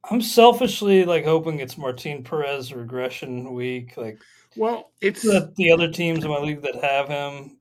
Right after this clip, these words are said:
Speaker 1: my leagues that have him, fall off a little bit.
Speaker 2: Well, I, I'm gonna, you know, gonna be a little, be the nerd here. It's not even regression week. Regression is out of your control. That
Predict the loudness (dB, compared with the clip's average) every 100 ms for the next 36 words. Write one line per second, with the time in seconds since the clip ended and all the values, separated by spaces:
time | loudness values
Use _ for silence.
0 | -10 -10 -6 -4 -4 -8 -12 -10 -8 -8
1 | -10 -12 -12 -14 -16 _ _ _ _ _
2 | _ -6 -2 0 0 -2 -10 -10 -12 -14
3 | -16 _ _ _ _ _ _ -4 0 2
4 | 2 0 2 2 0 -4 -6 -10 -12 -8
5 | -8 -6 -10 -12 -8 -6 -4 -2 -2 -2
6 | -2 -2 -4 -4 -2 -2 -2 -2 -2 -2
7 | -6 -8 -8 -14 -20 _ _ -14 -4 -2
8 | 4 4 4 0 0 2 2 0 -6 -10
9 | -4 -2 0 -4